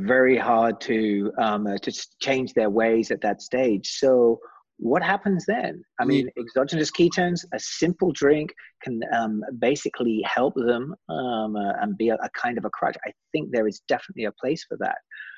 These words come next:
Speaker 1: Uh, I look at the American military, and I think, uh, I do not understand why the American military is not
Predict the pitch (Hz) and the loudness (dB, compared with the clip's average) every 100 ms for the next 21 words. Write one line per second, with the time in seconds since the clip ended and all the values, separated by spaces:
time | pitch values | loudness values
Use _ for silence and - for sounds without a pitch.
0 | - - - 123 - 127 147 151 156 151 | -20 -8 -2 0 0 2 4 4 4 2
1 | 147 147 143 143 135 147 151 151 151 151 | 4 6 6 4 2 0 0 -2 0 2
2 | 220 208 - - - _ 110 117 - - | 2 2 -2 -4 -8 _ -6 -6 -6 -4
3 | 139 127 107 - - 113 107 98 117 113 | -4 -2 -6 -10 -12 -6 -4 -2 -2 -2
4 | 147 143 139 123 - - 131 131 104 107 | -4 -4 -4 -6 -6 -4 -2 -2 -4 -2
5 | 107 147 175 110 110 117 120 117 - 107 | 0 2 2 0 -2 -4 -4 -6 -6 -8
6 | 123 180 113 101 101 - 113 - 117 127 | -6 -6 -4 -2 -2 -4 -10 -10 -12 -6
7 | 156 101 | -4 -4